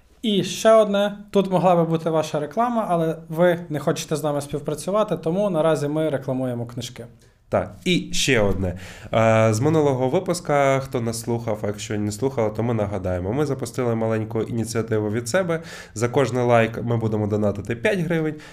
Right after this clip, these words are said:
Speaker 2: за кожний коментар ми будемо донатити десять гривень. Банка буде в описі під цим відео. Е, ви можете доєднатись до цієї ініціативи і підтримати нас.
Speaker 1: Так,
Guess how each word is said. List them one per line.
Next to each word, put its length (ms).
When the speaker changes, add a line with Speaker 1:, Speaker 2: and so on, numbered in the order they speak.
Speaker 2:
за 140
кожний 300
коментар 420
ми 100
будемо 320
донатити 500
десять 380
гривень. 320
Банка 400
буде 560
в 80
описі 340
під 200
цим 160
відео. 440
Е, 720
ви 120
можете 320
доєднатись 540
до 100
цієї 260
ініціативи 640
і 80
підтримати 500
нас. 280
Speaker 1:
Так, 220